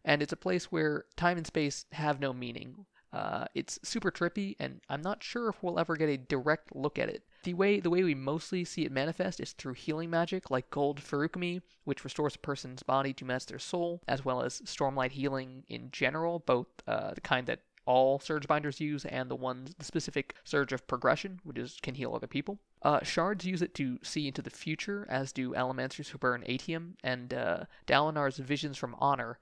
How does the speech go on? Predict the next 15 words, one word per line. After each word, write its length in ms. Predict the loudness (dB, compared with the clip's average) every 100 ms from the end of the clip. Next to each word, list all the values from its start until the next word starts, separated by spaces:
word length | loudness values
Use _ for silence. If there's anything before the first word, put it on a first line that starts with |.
| -20 -4
are 380 | 2 4 4 0 -6
visions 560 | 0 0 0 -6 -10
of 200 | -6 -6
the 60 | -4
past. 580 | 2 4 4 -6 -12 -14 -2
Anyone 420 | 2 2 2 0
who, 200 | 0 0
who, 120 | -2 -2
who 160 | -4 -2
receives 480 | -4 -2 -4 -6 -10
visions, 760 | 0 6 6 4 -6 -10 -14 -16 _ 0
as 120 | 4
Brandon 280 | 6 6 4
describes 440 | 2 4 2
it, 100 | 2